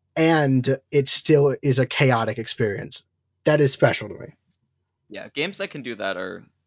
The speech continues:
Speaker 2: awesome. You,
Speaker 1: Also,
Speaker 2: I'm gonna need to have you show me how to play the <laughs> game sometime, because
Speaker 1: Oh,
Speaker 2: I
Speaker 1: I
Speaker 2: think
Speaker 1: would
Speaker 2: it's
Speaker 1: a-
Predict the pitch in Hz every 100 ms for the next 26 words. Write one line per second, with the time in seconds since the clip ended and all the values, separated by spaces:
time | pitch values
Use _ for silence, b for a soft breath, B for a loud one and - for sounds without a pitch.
0 | _ _ 107 101 - 95 98 _ _ _
1 | _ _ - 117 - - 139 165 160 -
2 | - 123 165 151 135 131 117 113 110 113
3 | 110 107 107 101 - 98 107 135 139 120
4 | 123 - 104 104 101 104 113 123 117 180
5 | 131 226 240 165 135 151